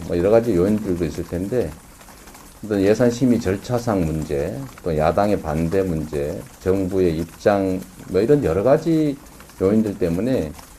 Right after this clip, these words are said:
오히려 신속하게 지원해야 된다는 이, 이 대의가, 어, 전국민 재난지원금 때문에 훼손될 수도 있겠다는 우려가 됐습니다. 예, 저는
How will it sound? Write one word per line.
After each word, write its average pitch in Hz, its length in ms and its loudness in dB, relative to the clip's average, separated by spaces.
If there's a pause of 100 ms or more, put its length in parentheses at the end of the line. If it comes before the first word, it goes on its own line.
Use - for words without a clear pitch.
(560)
오히려 143 320 6
신속하게 135 1080 2
지원해야 143 1160 4
된다는 98 600 2 (160)
이, 87 340 -6
이 113 140 -4
대의가, 98 720 2 (920)
어, 76 200 -10 (640)
전국민 143 420 4
재난지원금 135 720 4
때문에 113 500 2 (500)
훼손될 185 420 2
수도 - 240 -2
있겠다는 110 420 0
우려가 123 320 2
됐습니다. 82 440 -4 (720)
예, 85 180 -8
저는 123 440 4